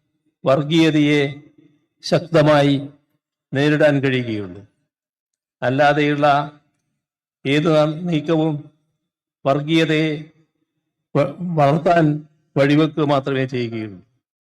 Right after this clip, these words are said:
ഇവിടെ എല്ലാ വിഭാഗങ്ങളും,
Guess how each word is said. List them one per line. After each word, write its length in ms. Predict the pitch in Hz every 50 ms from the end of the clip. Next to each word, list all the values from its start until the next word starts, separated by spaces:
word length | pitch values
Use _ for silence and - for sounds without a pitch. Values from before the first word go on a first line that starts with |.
| _ _ _ _ _ _ _ _ -
ഇവിടെ 580 | 127 135 139 147 143 143 143 143 143 160 - - _ _ _ _ _ _ _ _ _ _ _ _ _ _
എല്ലാ 300 | 139 131 139 151 160 165 170 160 151 180 90 - - _ _ _ _ _ _ _ _ _ _ _ _ _
വിഭാഗങ്ങളും, 840 | 139 143 143 131 151 151 156 151 143 147 147 131 120 107 87 -